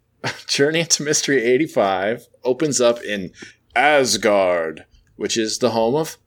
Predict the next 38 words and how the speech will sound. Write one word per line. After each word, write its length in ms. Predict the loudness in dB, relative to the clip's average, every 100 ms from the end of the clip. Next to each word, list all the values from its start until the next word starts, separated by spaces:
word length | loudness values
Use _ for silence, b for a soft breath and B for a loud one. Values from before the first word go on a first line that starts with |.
| _
Thor 440 | 2 4 6 4
and 200 | 2 -2
his 340 | -2 -4 -6 -10 _
Norse 380 | -8 -2 -2 0
god 300 | 0 0 0
buddies. 480 | -2 -2 -2 -6 -8 B B B -2
And 500 | 2 4 2 -2 b b b _
we 140 | -4 0
see 680 | 2 2 2 0 -2 -6 _ _ _ _
Loki, 840 | 0 4 4 4 0 0 -4 -10 _ _ _ _
uh, 480 | 0 2 2 0 0
who's 220 | 0 2
stuck 320 | 2 2 0 0
in 60 |
a 60 | -2
tree. 340 | 2 2 2
And 80 | 0
I 60 | 0
guess 200 | 0 0
he's 140 | -2
been 200 | 0 -2
there 120 | -2 -4
for 120 | -2
centuries 600 | -2 -2 -2 -2 -2 -4
because 340 | -6 -4 -4
Thor 240 | 0 0 2
put 200 | 2 0
him 120 | 0
there. 340 | -2 -2 -4 -4
They 80 |
don't 140 | -2 -2
really 180 | -4 -2
go 240 | 0 0
into 140 | -2 0
why, 400 | 2 4 2 2
I 20 |
don't 220 | 0 -4
think. 380 | -6 -6 -10